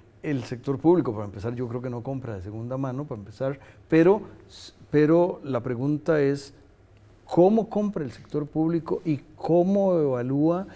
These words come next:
y, eh, coadyuva con las decisiones correctas la Contraloría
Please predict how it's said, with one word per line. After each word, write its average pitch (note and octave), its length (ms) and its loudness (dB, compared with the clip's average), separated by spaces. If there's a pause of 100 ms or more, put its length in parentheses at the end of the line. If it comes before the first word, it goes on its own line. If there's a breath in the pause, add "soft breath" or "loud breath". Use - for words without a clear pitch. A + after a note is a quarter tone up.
(280 loud breath)
y, F#3+ 480 0
eh, C3 460 -2 (340 loud breath)
coadyuva D#3+ 800 4
con C3 240 -6
las A2+ 160 -8
decisiones A2+ 540 -8
correctas B2+ 680 -6 (300 loud breath)
la B2 100 -8
Contraloría A#2 840 -8